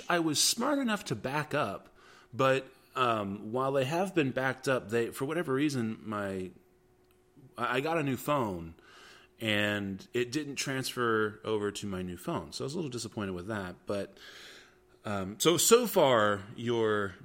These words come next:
chicken N-word is the only thing that I have currently.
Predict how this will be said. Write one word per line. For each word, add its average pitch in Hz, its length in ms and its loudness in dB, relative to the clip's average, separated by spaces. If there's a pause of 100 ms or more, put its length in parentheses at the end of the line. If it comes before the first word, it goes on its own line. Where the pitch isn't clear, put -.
chicken 143 320 -2
N-word 101 540 -2 (340)
is 101 320 -4
the 101 80 -6
only 104 220 -4
thing 95 180 -6
that 92 80 -4
I 90 120 -4
have 87 480 -8 (640)
currently. 95 520 -6